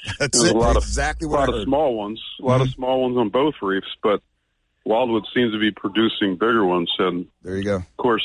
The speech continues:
Speaker 2: uh, Reef Site eleven is always good.
Speaker 1: Man, listen,
Speaker 2: So.
Speaker 1: you lose a lot of weight, you lose a lot of stuff, but it's, uh, <laughs> that's worth it. Dave, God spares. We'll see you this week. You take care, man.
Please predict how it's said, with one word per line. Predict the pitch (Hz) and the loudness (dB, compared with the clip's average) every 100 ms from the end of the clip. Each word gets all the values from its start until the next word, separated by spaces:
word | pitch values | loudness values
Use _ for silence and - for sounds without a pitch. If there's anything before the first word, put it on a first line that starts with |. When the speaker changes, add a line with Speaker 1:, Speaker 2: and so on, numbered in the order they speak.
| - | -2
Speaker 2:
uh, | 110 104 92 _ | 2 2 -2 _
Reef | 123 120 - | -2 0 0
Site | 117 | 0
eleven | 98 101 110 104 101 | 2 0 0 -2 -4
is | |
always | 104 104 101 87 | -2 0 -2 -4
good. | - 98 - _ _ _ _ _ _ _ _ _ | -2 -2 -4 _ _ _ _ _ _ _ _ _
Speaker 1:
Man, | - 160 170 | 2 4 4
listen, | 190 151 139 | 2 2 0
Speaker 2:
So. | 95 | 0
Speaker 1:
you | 143 156 | 0 2
lose | 170 170 | 4 2
a | 160 | -2
lot | 131 143 165 | -2 0 2
of | 175 | 4
weight, | 185 190 | 4 2
you | - | 0
lose | 147 165 | 0 0
a | 170 | 2
lot | 170 180 | 2 2
of | 160 | 0
stuff, | - 175 170 | 2 2 2
but | 143 151 | 2 0
it's, | 147 160 - | 0 0 0
uh, | 147 143 | 2 2
<laughs> | - | 4
that's | 180 180 | 2 4
worth | 175 143 | 2 0
it. | - _ | -6 _
Dave, | 202 220 185 | 4 4 4
God | 233 240 | 2 2
spares. | - 240 240 | 0 2 2
We'll | 190 | 0
see | - 226 | 0 2
you | 233 | 4
this | 214 | 2
week. | 220 226 202 | 2 0 0
You | 208 | 0
take | 220 202 | 0 2
care, | 220 190 | 2 2
man. | 180 170 | 2 0